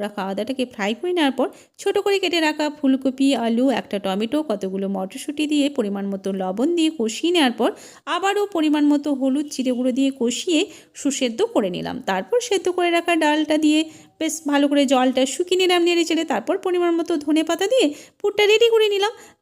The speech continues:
তারপর পিঠের ডোটা এইভাবে তৈরি করে নেওয়ার পর পিঠেগুলো এইভাবে বানিয়ে ভেপারে পনেরো মিনিট রাখলেই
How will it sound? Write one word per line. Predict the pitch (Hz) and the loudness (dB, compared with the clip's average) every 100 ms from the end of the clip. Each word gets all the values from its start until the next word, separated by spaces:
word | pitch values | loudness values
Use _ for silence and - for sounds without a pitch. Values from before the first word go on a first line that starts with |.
| - | -16
তারপর | - - 466 494 | -14 -2 2 4
পিঠের | 392 403 359 | 6 4 2
ডোটা | 370 370 370 | 2 2 0
এইভাবে | 359 359 359 | 0 -2 -2
তৈরি | 330 320 415 | -2 0 0
করে | 453 440 | 2 2
নেওয়ার | 339 254 226 233 | 2 0 -2 0
পর | 247 494 - - - | 2 2 -2 -16 -8
পিঠেগুলো | 370 392 381 392 | -2 0 2 0
এইভাবে | 370 370 349 | 0 -2 0
বানিয়ে | 339 415 440 381 571 - _ - | 2 2 2 0 -2 -8 _ -6
ভেপারে | 339 381 392 392 392 | -2 2 2 2 2
পনেরো | 359 370 403 | 2 2 2
মিনিট | 403 403 440 | 2 2 2
রাখলেই | 494 494 415 | 0 4 4